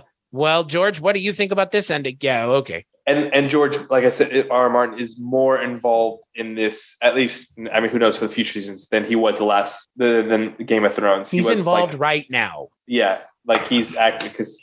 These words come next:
Speaker 2: he doesn't wanna write, so he's like, "I'll produce instead."
Speaker 1: And to be fair, if everybody was telling you to write, would you wanna write?
Speaker 2: No, I mean,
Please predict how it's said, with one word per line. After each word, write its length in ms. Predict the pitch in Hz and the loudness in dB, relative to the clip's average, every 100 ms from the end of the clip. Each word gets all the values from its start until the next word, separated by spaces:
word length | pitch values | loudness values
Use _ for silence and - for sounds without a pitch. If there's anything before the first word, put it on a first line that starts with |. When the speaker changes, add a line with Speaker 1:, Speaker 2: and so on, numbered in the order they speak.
| _ | _
Speaker 2:
he 80 | |
doesn't 160 | 139 143 | -2 0
wanna 220 | 160 151 | 2 2
write, 280 | 160 156 - | 2 0 -2
so 200 | - 110 | -2 -2
he's 140 | 113 120 | 0 0
like, 100 | 143 | 0
"I'll 80 | |
produce 360 | 147 151 147 - | 0 2 0 -2
instead." 300 | - - 92 - - - | -6 -2 -2 -4 -12 -4
Speaker 1:
And 100 | 302 | 0
to 80 | |
be 100 | 294 | 2
fair, 300 | 240 226 220 | 2 2 2
if 100 | 214 | 2
everybody 320 | 208 214 208 202 | 2 2 2 2
was 140 | 190 | 2
telling 240 | 196 196 | 2 2
you 80 | 190 | 2
to 100 | 185 | 2
write, 320 | 180 180 180 | 2 2 0
would 160 | 147 135 | -2 -4
you 120 | 143 | 0
wanna 180 | 175 175 | 2 4
write? 300 | 180 180 175 - _ | 4 2 0 -8 _
Speaker 2:
No, 120 | 165 | -2
I 160 | 185 - | 0 2
mean, 260 | 226 220 | 0 0